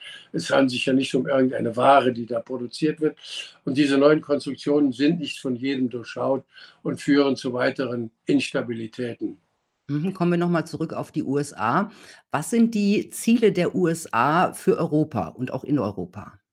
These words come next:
Speaker 1: Das ist ganz entscheidend, weil diese Kernthese meines Buches, äh,
Speaker 2: Mhm.
Speaker 1: nirgendwo auftaucht, nach meinem Wissen, nach meiner Erinnerung.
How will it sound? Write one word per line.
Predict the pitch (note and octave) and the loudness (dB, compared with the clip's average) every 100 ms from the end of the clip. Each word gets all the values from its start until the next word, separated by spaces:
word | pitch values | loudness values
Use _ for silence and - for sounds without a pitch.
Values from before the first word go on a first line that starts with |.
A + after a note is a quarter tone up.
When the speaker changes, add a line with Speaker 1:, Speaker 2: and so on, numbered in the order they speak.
| _ | _
Speaker 1:
Das | - D#3 | 0 0
ist | G3 E3+ | 2 4
ganz | F3 E3+ E3+ | 8 8 8
entscheidend, | E3+ E3 D3+ E3 E3 C#3 B2 | 4 0 4 6 6 2 0
weil | C3+ C3 | -2 -2
diese | D#3 E3+ E3+ E3+ E3 - | -2 0 4 4 2 -4
Kernthese | - E3+ F3+ E3+ C#3+ C3 C3+ C#3 - | -2 2 2 0 -6 -6 -6 -10 -12
meines | C3 C3+ C3 B2 | -12 -10 -10 -12
Buches, | - D3 D#3 F3+ E3+ - _ - - - _ | -6 -4 -2 -4 -6 -14 _ -20 -20 -20 _
äh, | C#3+ C3+ - | -6 -4 -4
Speaker 2:
Mhm. | C#3 | -2
Speaker 1:
nirgendwo | D3 D#3+ D3 C3+ D3 | 2 2 0 0 0
auftaucht, | D#3 D#3+ - C3+ A#2+ - | 0 -4 -4 -6 -6 -6
nach | B2+ A#2 | -10 -6
meinem | B2 C3 B2 A2+ | -2 0 0 2
Wissen, | D3+ E3 D3 A#2+ | 2 2 0 -4
nach | A#2 | -4
meiner | B2+ C3+ C3 | -2 -2 0
Erinnerung. | E3 E3 C#3+ D3 F3 | 4 4 6 4 2